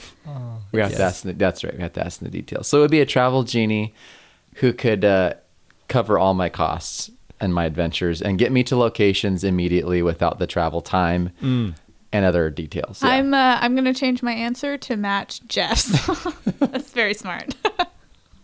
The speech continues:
Speaker 1: I'm keeping my hops. <laughs> All right, Heather, give us a synopsis.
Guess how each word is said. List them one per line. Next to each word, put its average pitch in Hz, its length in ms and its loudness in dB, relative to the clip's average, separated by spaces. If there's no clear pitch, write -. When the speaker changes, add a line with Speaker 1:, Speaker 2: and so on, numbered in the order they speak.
Speaker 1:
I'm 127 160 -2
keeping 110 280 0
my 95 140 0
hops. - 540 -6
<laughs> 359 800 0
All 143 100 4
right, 127 200 4
Heather, 110 340 2
give 160 120 2
us 147 120 2
a 127 60 -4
synopsis. 113 720 -4